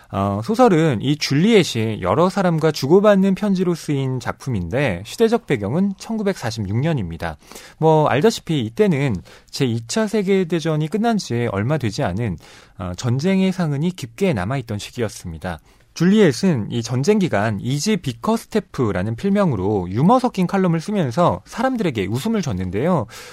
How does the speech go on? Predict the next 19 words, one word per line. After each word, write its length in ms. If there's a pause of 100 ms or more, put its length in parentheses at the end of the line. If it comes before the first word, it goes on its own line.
(140)
어, 120
이후에 440
이 120
칼럼들을 540
모아서 420
책을 340
내고 400
강연을 560
다니는 400
생활을 480
하고 280
있었습니다. 800 (500)
그런 280
줄리엣 520
앞으로 560
어느 180
날 300
편지 380
한 180